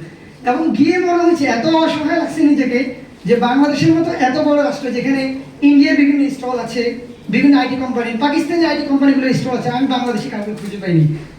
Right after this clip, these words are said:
তো আমার কাছে মনে হয়েছে ডিজিটাল মার্কেটিং কিংবা আইটি সেক্টরটা অনেক বড়।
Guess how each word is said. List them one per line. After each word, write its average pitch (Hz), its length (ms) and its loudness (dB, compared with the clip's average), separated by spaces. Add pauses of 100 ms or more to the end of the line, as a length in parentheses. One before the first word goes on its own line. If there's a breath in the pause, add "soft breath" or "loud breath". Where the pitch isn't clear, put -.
(180)
তো 277 80 -4
আমার 294 260 2
কাছে 370 220 0
মনে 330 240 2
হয়েছে 339 340 0 (520)
ডিজিটাল 247 420 0
মার্কেটিং 339 440 0
কিংবা 285 220 0
আইটি 240 280 -2
সেক্টরটা 294 420 -4 (300)
অনেক 269 240 2
বড়। 175 380 -4